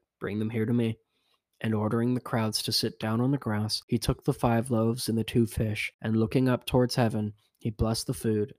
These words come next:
and breaking the loaves, he, he gave them to the disciples, and the disciples gave them to all the crowds, and they all ate and were satisfied. They picked up what was left over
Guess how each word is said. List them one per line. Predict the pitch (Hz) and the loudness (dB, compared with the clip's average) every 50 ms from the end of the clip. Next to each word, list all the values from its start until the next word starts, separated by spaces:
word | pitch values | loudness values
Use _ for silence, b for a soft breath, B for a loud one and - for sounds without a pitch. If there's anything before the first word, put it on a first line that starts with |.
| _ _ - | _ _ -4
and | - 113 107 | -4 -2 0
breaking | - 113 107 107 - 139 139 | 0 0 0 2 2 4 4
the | 143 139 | 6 6
loaves, | 123 117 110 110 110 110 - - | 6 4 4 4 2 0 -2 -6
he, | - 107 - | -6 -8 -6
he | - - 110 | -4 -4 0
gave | - 113 113 123 123 | 2 4 4 4 4
them | 131 123 123 | 4 2 2
to | - - 135 123 | 4 4 4 6
the | 117 113 | 6 6
disciples, | 117 107 - - 110 104 104 - - - - - - _ | 4 4 2 0 0 -2 -4 -6 -8 -8 -8 -10 -12 _
and | - - 110 | -6 -2 -2
the | 113 | 0
disciples | 113 127 - - 127 120 123 - 127 120 110 - | 0 0 0 2 0 0 0 0 0 -2 0 0
gave | - 117 113 113 110 113 - | 0 2 2 2 2 0 -4
them | - 110 107 | -6 -6 -6
to | - - | -6 -6
all | - - 113 117 117 117 | -4 0 2 2 2 2
the | 117 123 | 2 0
crowds, | - - 110 104 101 92 110 - - - _ - | -4 -2 -4 -2 -2 -2 -4 -6 -10 -12 _ -6
and | 107 107 | -4 -4
they | 107 - | -2 -2
all | - 208 226 233 131 117 | 0 4 6 6 6 6
ate | 85 127 139 135 - - - | 4 4 2 2 0 -2 -6
and | 113 110 104 | -6 -4 -4
were | 104 | -4
satisfied. | - - 117 110 107 107 - - 98 90 - - 156 _ _ b b b b b b b b - | -4 -4 -4 -2 -2 -4 -4 -6 -6 -6 -6 -8 -10 _ _ b b b b b b b b -2
They | 113 | -2
picked | 107 - - 120 - - | 2 2 2 2 4 2
up | 139 131 | 2 2
what | 139 113 - | 2 0 0
was | - 120 117 - | 0 -2 2 2
left | 120 117 - - 123 | 2 2 2 2 2
over | 113 120 120 135 135 135 135 | 4 4 4 4 2 2 2